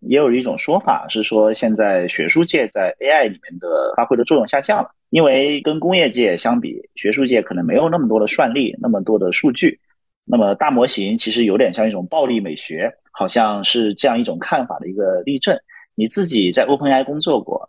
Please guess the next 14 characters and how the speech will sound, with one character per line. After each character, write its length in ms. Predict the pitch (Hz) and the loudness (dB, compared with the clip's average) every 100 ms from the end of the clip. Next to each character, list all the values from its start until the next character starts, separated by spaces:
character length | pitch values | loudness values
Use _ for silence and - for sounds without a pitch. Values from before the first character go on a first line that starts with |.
| - | -4
然 80 | 101 | 0
后 200 | 110 101 | 0 0
也 200 | 90 80 | -2 -2
在 360 | 117 107 92 | 0 0 -2
学 160 | 85 95 | -4 -6
术 160 | 95 120 | -2 -2
界 260 | 117 107 | 0 0
选 220 | 87 85 | 0 -6
择 300 | 82 90 87 - - - | -6 -2 -2 -2 -8 -6
现 140 | - | 0
在 80 | 110 | 0
做 140 | 101 | 2
教 200 | 117 127 | 2 2
职， 380 | 104 - 67 82 | 0 -4 -10 -12